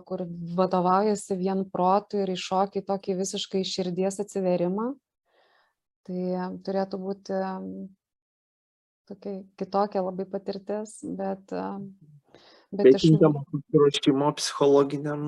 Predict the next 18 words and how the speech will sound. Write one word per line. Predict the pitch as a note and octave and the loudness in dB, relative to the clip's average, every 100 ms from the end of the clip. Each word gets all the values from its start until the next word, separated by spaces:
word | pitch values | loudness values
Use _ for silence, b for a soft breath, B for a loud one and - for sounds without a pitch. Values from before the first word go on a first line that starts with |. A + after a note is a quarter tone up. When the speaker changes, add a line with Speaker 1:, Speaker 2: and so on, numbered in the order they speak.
| D3+ | -6
Speaker 2:
traumom | - E3 D#3+ B2 A#2 | 0 4 4 2 -2
gresia, | E3 D3+ E3 - D#3+ | 0 2 0 -4 -8
aišku. | D3 - - _ - | -8 -10 -16 _ -4
Speaker 1:
Taip, | G#3+ F#3+ F#3 _ _ | -2 -2 -4 _ _
tai | - F#3+ | -8 -4
vat | G3 G3 | -4 -4
šitas | G#3 G#3 F#3+ | -2 0 0
va, | F#3 F#3+ F#3+ F#3 | 4 6 8 6
šitą | G3+ G#3+ G3+ | 4 4 6
momentą | F#3+ F#3+ G3 G#3 F#3+ | 4 4 0 0 0
gal | F#3 | 2
reiktų | F#3+ F#3+ G3+ | 0 0 -2
atkreipti | F#3+ F#3+ F#3+ F#3+ | -2 -2 -4 -2
dėmesį, | F3 F#3+ G3 F#3+ F#3 | 0 0 0 -2 -6
kad | F#3 | -4
jeigu | F#3 F#3+ | -4 -4
kažkas | F#3+ F3 - F#3 - | -4 -4 -2 -2 -4
nori | - F#3+ F#3 F#3+ G3 F#3 | -6 0 2 4 4 4